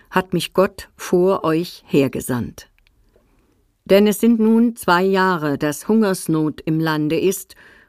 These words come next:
und sind noch fünf Jahre, dass weder Pflügen noch Ernten sein wird.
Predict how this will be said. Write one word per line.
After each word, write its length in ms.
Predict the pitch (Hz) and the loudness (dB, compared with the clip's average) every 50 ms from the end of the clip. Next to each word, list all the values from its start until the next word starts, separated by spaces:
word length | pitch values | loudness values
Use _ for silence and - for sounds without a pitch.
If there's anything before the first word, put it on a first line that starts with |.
| _ | _
und 180 | _ - 175 175 | _ -4 -2 0
sind 280 | - 190 196 196 196 - | 2 0 0 0 -2 -2
noch 300 | 180 190 220 220 - - | -2 0 -2 -2 -6 -12
fünf 520 | - - - 175 175 175 165 - - - | -8 -2 -2 0 0 0 -4 -6 -6 -6
Jahre, 480 | 160 160 156 156 156 151 139 156 151 139 - _ _ _ _ _ _ | -4 -2 -2 -2 -4 -4 -4 -6 -6 -6 -10 _ _ _ _ _ _
dass 240 | - 160 147 - - | -6 -6 -6 -4 -2
weder 320 | 156 185 220 220 240 240 | -2 0 0 0 -2 -4
Pflügen 480 | 226 - - 202 208 214 226 220 226 226 | -4 -6 -4 -2 0 0 0 2 2 0
noch 160 | 220 202 - | 0 0 -2
Ernten 520 | - - 160 165 165 170 160 - - 151 147 | -4 -4 -4 -2 -2 -4 -6 -6 -6 -6 -4
sein 360 | 143 151 143 143 139 135 131 | -2 -2 -2 -2 -2 -2 -4
wird. 360 | 131 - 73 - _ - - | -4 -8 -8 -10 _ -20 -20